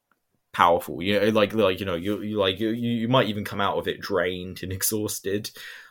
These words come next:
Um, I didn't necessarily feel drained, but, like, when I got up, I was like, "Wow, I've been sitting down for a long time." My body feels like, you know, I felt like I had had a full, complete experience with this film that wasn't cut off or, you know, really, like,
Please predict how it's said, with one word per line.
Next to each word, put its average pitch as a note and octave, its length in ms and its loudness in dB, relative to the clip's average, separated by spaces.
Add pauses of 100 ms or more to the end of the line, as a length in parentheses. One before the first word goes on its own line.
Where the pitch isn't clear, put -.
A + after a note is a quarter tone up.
(160)
Um, G2 440 2
I G#2+ 80 8
didn't C3 140 8
necessarily A2+ 380 6
feel G2 240 0
drained, F2 480 2
but, D#2+ 120 0
like, D#2 220 -2
when F#2 80 -6
I F#2 60 -4
got F2 200 -2
up, F#2+ 160 0
I F2 40 -2
was E2+ 140 -4
like, D#2 200 -6
"Wow, G2+ 220 0
I've E2 100 -8
been F2 100 -8
sitting - 280 -8
down F#2+ 240 -8
for F#2 120 -8
a F2+ 40 -6
long F2+ 160 -8
time." G#2 260 -6
My D#2+ 100 -8
body F#2 280 -6
feels F2+ 360 -8
like, D#2 300 -4
you E2 60 -12
know, D#2 220 -8 (340)
I G#2 80 4
felt C#3+ 260 8
like A2+ 220 4
I G#2+ 140 6
had G2+ 100 4
had A2 200 4
a F2 140 -2 (380)
full, G#2 380 0
complete F#2+ 560 -4
experience E2+ 680 -6
with D#2 80 -10
this D2+ 160 -6
film D#2+ 220 -8
that E2 80 -8
wasn't - 360 -14
cut - 240 -2
off D#2+ 460 -2 (640)
or, E2 360 -2
you F2 120 -4
know, C#2 100 -8
really, F2+ 460 -6
like, D#2 460 -2